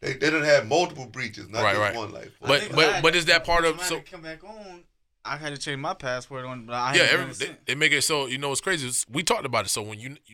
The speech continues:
Speaker 2: if you don't got haters, you ain't popping, right?
Speaker 1: Yeah.
Speaker 2: So what if the breachers are coming from because they are number one with it? You don't think
Speaker 1: Nah,
Speaker 2: nothing about
Speaker 1: that,
Speaker 2: that?
Speaker 1: nah.
Speaker 2: So, like, I
Speaker 3: I can
Speaker 2: remember,
Speaker 3: see
Speaker 2: you,
Speaker 3: that.
Speaker 2: speaking of going back to Unbreakable Kicks, I remember seeing his videos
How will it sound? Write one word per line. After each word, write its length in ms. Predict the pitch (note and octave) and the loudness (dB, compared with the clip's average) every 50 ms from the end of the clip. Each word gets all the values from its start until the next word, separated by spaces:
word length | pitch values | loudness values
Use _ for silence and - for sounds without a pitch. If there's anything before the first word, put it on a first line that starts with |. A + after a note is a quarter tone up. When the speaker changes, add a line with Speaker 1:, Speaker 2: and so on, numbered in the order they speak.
| _ _ _ _ _ | _ _ _ _ _
Speaker 2:
if 140 | G2+ F2+ A2 | -14 -8 -6
you 80 | D3 | -6
don't 80 | D3+ D3+ | -4 0
got 140 | C#3 C#3 A#2+ | 2 2 4
haters, 220 | C#3+ D3 C3 A#2+ | 4 2 0 -2
you 60 | C3 | -4
ain't 140 | C3 B2+ B2 | -4 -6 -2
popping, 280 | - C3 A2 - G2+ G#2 | 0 0 0 0 -4 -4
right? 220 | A2+ B2 A#2+ - _ _ _ | -2 -2 -4 -4 _ _ _
Speaker 1:
Yeah. 120 | - G2+ G2 F2+ | -18 -18 -8 -2
Speaker 2:
So 340 | - - D3 C#3 C3+ C3+ B2+ _ _ _ | 2 2 2 2 2 -2 -4 _ _ _
what 260 | - A2 B2+ E3+ F3+ | -12 -4 -2 0 2
if 260 | E3+ E3+ E3 D#3 - - | 2 2 2 0 -2 -6
the 100 | C3+ B2+ | -8 -6
breachers 340 | A2 B2+ D#3 - - A#2+ A#2 | -4 -4 -2 0 0 -2 -2
are 60 | A#2+ | -4
coming 240 | - - C3 B2 A#2 | -4 -6 -6 -6 -6
from 300 | - - A#2+ A#2 A2+ G#2+ | -8 -6 -8 -8 -8 -8
because 340 | G#2+ A2 - - B2+ A#2 G#2+ | -12 -10 -4 -4 -4 -4 -2
they 140 | A#2 A#2+ A#2+ | -2 0 0
are 260 | D3+ F#3+ G#3 D3+ C3 - _ _ _ | 0 -2 -2 -6 -10 -12 _ _ _
number 260 | A2 G#2+ A#2 A2 G#2+ | -6 -6 -4 -4 -6
one 240 | G#2+ G#2 G2+ G2+ G2 | -6 -6 -8 -10 -10
with 120 | G2 F#2+ | -12 -16
it? 60 | F#2 _ _ _ _ _ | -18 _ _ _ _ _
You 100 | - A2 | -4 -2
don't 160 | A#2 A#2+ A#2+ | 0 0 0
think 160 | B2+ C3+ B2+ | 0 0 0
Speaker 1:
Nah, 80 | B2+ C3 | 0 2
Speaker 2:
nothing 160 | C3 C#3 C3+ | 2 2 2
about 140 | C#3 D3+ D#3+ | 0 2 2
Speaker 1:
that, 160 | F3+ - - | 2 0 0
Speaker 2:
that? 60 | - | -6
Speaker 1:
nah. 60 | - - - _ _ _ _ _ | -16 -20 -20 _ _ _ _ _
Speaker 2:
So, 120 | - - F#3+ | 4 4 6
like, 180 | F3 E3 D#3+ B2 | 8 8 8 10
I 80 | C#3+ | 8
Speaker 3:
I 20 | G3+ B3 | 8 8
can 60 | B3 | 6
Speaker 2:
remember, 260 | C#3+ C4 C#4+ A3+ F#3+ | 2 0 2 2 0
Speaker 3:
see 60 | E3+ D3 | 2 2
Speaker 2:
you, 40 | C#3 | 0
Speaker 3:
that. 100 | - - - | 0 0 0
Speaker 2:
speaking 280 | - - B3+ C4+ C4 G#3+ | 0 0 0 0 0 -2
of 60 | D#3 | 0
going 180 | D#3+ G#3 G#3+ | 0 0 2
back 140 | F#3+ F3+ D#3+ | 2 2 0
to 180 | D#3 D#3 - C#3 | 0 -4 -4 -6
Unbreakable 340 | D3 D3 E3+ D3+ D3 D3+ C#3 | -4 -2 -4 -4 -4 -6 -8
Kicks, 220 | - A#3 - - | -8 -6 -2 0
I 100 | C3+ D#3+ | 0 0
remember 600 | A#3 G#3 D#3 C3+ D#3 B3 C4 F#3 C#3 A2+ A2+ - _ _ _ _ _ _ _ | 0 0 0 -2 -2 -2 -2 -4 -4 -4 -4 -8 _ _ _ _ _ _ _
seeing 220 | - - E3 D3+ A#2+ | 0 2 2 2 4
his 180 | D#3+ B3+ C4+ | 2 2 2
videos 580 | G3 C#3+ C3+ B2+ B2 A#2+ A#2 A2+ A2+ G#2+ - | 0 -4 -2 0 0 0 0 -2 -4 -8 -10